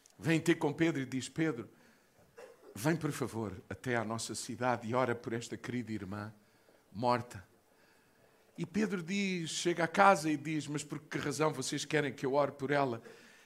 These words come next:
E ela começou, "Mafalda, empresta-me aí o teu cascol." E essa, essa, essa, algumas das irmãs começaram a mostrar, "Pedro,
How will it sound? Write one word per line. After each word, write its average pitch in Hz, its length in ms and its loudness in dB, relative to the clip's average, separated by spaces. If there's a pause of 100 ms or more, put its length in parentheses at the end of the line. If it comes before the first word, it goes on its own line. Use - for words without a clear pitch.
(100)
E 123 160 0
ela 175 200 4
começou, 156 840 -2
"Mafalda, 135 380 2
empresta-me 165 520 -2
aí 107 200 -4
o 95 60 -8
teu 107 180 -4
cascol." 107 560 -6 (420)
E 139 160 2
essa, 190 380 4
essa, 165 500 2 (540)
essa, 165 460 2 (1500)
algumas 147 420 0
das 120 200 -2
irmãs 135 360 -2
começaram 151 420 -2
a - 20 -4
mostrar, 123 280 -4
"Pedro, 120 440 -2